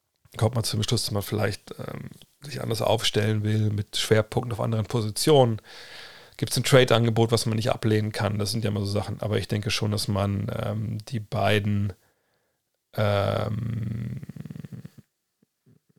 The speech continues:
erstmal schon da verorten sollte in Boston, ja. Die nächste Hall of Game-Folge ist ja abgedreht.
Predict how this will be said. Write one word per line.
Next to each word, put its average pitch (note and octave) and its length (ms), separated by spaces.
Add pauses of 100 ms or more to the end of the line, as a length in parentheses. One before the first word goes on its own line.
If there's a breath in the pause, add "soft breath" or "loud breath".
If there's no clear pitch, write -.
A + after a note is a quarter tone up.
(580)
erstmal - 340
schon A#2+ 220
da A2 100
verorten - 400
sollte - 260
in A#2+ 80
Boston, - 360
ja. - 160 (1900 soft breath)
Die C3 60
nächste F3 240
Hall F3+ 100
of D3+ 120
Game-Folge E3+ 460
ist D#3 160
ja C3+ 120
abgedreht. A#2 720